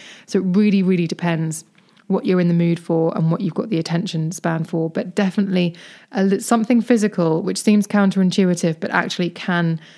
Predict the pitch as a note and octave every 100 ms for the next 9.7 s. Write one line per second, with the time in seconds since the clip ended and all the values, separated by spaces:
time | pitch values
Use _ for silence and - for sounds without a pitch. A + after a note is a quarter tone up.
0 | - _ - F#3+ G3 F#3 E3+ F3 E3 D#3+
1 | - E3 E3 - E3+ D#3+ D#3 D#3 F#3 -
2 | E3+ E3 D#3+ - - - - E3+ F3 F3
3 | - A#3 D#3+ - - - - E3+ E3 -
4 | D#3+ D#3+ G#3 D3+ D#3 D3+ D#3 D#3 D#3+ D#3+
5 | D#3 D3+ D3+ D#3 D#3 D#3 E3 D#3 D#3 D#3+
6 | D3+ _ _ _ _ _ _ _ _ _
7 | _ _ _ - - - A#3+ C4+ C4+ D#4
8 | D#4+ E4+ F#3+ G#3+ - A#3+ A#3+ - - B3+
9 | C4 C#4+ - E3 A#2+ -